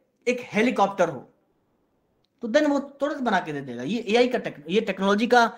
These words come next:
पूरा दौर चल रहा है और ये एक्चुअल में हो सकता है कि ये फीचर आए भी। या फिर एआई म्यूजिक, जो सपोज करें कि यहाँ पे म्यूजिक है, बहुत सारी चीजें म्यूजिक हम, अ, जो ऐड की हुई हैं और यहाँ पे फीचर आता है कि हम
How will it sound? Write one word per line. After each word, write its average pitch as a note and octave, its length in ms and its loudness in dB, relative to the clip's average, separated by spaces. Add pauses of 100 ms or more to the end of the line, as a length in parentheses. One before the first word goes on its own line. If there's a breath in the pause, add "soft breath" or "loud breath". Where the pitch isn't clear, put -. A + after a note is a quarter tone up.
(220 loud breath)
पूरा A#3 180 2
दौर A3+ 240 4
चल A#3 160 -4
रहा C3 160 -8
है A2+ 60 -12
और C3+ 140 -6
ये A3 160 2
एक्चुअल A#3+ 260 0
में A#3+ 100 0
हो A3 80 -2
सकता A#3 240 -2
है B3 60 4
कि A#3+ 60 -2
ये B3 60 0
फीचर A#3+ 280 -2
आए B3 140 4
भी। D3+ 240 -4 (960)
या C4 220 4
फिर C#4+ 380 -4 (880)
एआई C4 240 4
म्यूजिक, C4+ 500 0 (800)
जो G#3 60 -6
सपोज B3+ 320 -2
करें C#4+ 200 2
कि C4+ 60 -2
यहाँ C4 140 6
पे C#4 80 -2
म्यूजिक A3+ 360 4
है, C#3+ 260 -12 (560)
बहुत A#3+ 200 2
सारी A#3 160 0
चीजें G#3 240 -4
म्यूजिक G#3 340 -2
हम, G#3+ 160 -2
अ, E3 260 -6
जो F#3 200 -4
ऐड G3 300 0
की D#3+ 60 -8
हुई C3+ 180 -4
हैं - 180 -16 (540)
और A3+ 80 2
यहाँ B3+ 180 4
पे C4+ 120 -2
फीचर A#3+ 300 0
आता A#3 240 4
है A#3 120 4
कि A#3+ 120 0
हम B3 180 2